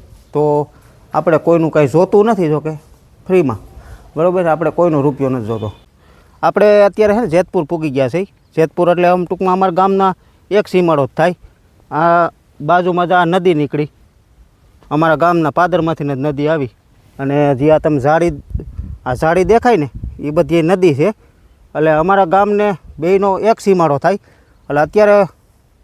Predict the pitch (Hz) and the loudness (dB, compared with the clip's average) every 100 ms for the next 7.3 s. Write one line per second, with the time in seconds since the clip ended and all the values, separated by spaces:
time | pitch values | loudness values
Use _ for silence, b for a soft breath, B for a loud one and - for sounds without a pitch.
0 | _ _ _ _ - 175 202 190 196 202 | _ _ _ _ -8 -2 0 2 0 0
1 | 196 180 196 180 185 196 208 180 202 196 | 0 2 2 0 -2 0 -2 0 -2 0
2 | 185 - _ _ _ _ _ _ _ - | -2 -4 _ _ _ _ _ _ _ -6
3 | 170 185 185 180 180 - - - - 160 | 0 2 2 2 2 -2 -12 -18 -12 -6
4 | 165 208 196 156 139 - 190 202 175 - | 0 0 0 0 -2 0 0 0 -4 -2
5 | 160 147 131 120 131 120 131 - - B | 0 0 -2 -4 -4 -2 -2 -2 -10 B
6 | B B B 180 180 196 226 262 262 208 | B B B -4 -2 0 0 0 0 0
7 | 170 143 107 | 0 0 -4